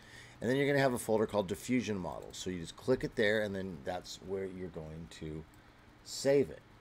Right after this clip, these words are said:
okay? Then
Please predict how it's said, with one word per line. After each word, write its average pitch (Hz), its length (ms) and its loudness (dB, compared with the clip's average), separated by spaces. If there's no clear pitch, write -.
okay? 113 360 -6
Then 95 340 -4